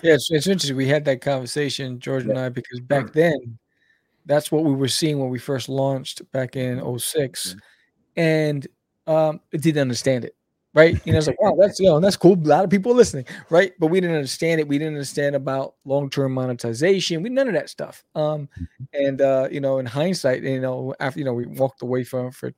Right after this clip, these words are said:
Speaker 1: a decade, um, coming back, the game changed so much because it's oversaturated and all that other stuff. So now it's a, it's a bigger, there's a lot more people in the ocean, you know,
Speaker 3: <laughs> Yeah.
Speaker 1: so, uh,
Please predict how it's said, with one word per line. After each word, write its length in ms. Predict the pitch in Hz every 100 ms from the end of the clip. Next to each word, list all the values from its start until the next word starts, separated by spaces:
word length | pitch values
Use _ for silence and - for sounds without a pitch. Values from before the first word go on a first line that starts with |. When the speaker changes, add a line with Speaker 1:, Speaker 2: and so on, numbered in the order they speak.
| -
Speaker 1:
a 60 | 127
decade, 500 | 120 175 123 113 123 _ _ _ -
um, 400 | 131 123 120 123 _ -
coming 280 | 139 127
back, 320 | 120 240 185 - -
the 80 | 139
game 260 | 139 131
changed 280 | 123 139 127
so 120 | 131
much 380 | 131 143 - -
because 260 | - 139 127
it's 140 | -
oversaturated 640 | 123 113 131 120 127 120
and 100 | 120
all 100 | 110
that 140 | 110 120
other 140 | 143
stuff. 180 | - 131
So 140 | -
now 240 | 143 147 151
it's 140 | -
a, 140 | 143 131 _ - - -
it's 140 | 147
a 40 | 143
bigger, 800 | 131 123 170 151 139 131 127 147 _ _ -
there's 140 | 143
a 20 | 139
lot 240 | 143 -
more 140 | 139
people 340 | 131 160 147 131
in 80 | 127
the 140 | 135
ocean, 260 | 165 - - _ _ _ _ _ - -
you 100 | 127
know, 120 | 127 110
Speaker 3:
<laughs> 20 |
Yeah. 140 | -
Speaker 1:
so, 160 | 120 120
uh, 180 | 123